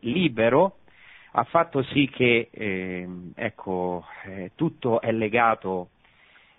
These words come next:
ehm, in fondo, come tu ricordavi, a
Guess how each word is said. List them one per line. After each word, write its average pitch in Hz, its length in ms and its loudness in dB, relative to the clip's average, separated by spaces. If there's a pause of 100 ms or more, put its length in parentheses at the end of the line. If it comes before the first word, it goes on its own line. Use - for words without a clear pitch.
ehm, 95 640 -4 (220)
in 123 160 -6
fondo, 113 720 2
come 104 340 -2
tu 120 100 -8
ricordavi, 101 840 0
a 92 360 -2